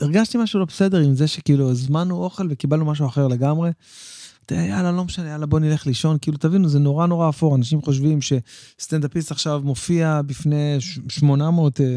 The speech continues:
לא יודע, שבע מאות, שמונה מאות אלף, לא משנה כמה אנשים היו, ואחרי זה הוא יוצא. כל החברים שלי היו בטוחים שכל,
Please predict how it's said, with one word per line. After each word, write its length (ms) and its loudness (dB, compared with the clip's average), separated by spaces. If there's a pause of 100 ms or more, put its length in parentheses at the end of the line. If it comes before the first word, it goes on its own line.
(140)
לא 60 -2
יודע, 180 0
שבע 220 0
מאות, 160 0
שמונה 240 -2
מאות 140 -2
אלף, 180 0 (100)
לא 80 2
משנה 220 2
כמה 220 -2
אנשים 240 0
היו, 200 2 (520)
ואחרי 420 0
זה 100 0
הוא 200 0
יוצא. 500 -2 (500)
כל 180 0
החברים 240 0
שלי 100 2
היו 80 6
בטוחים 320 2
שכל, 400 2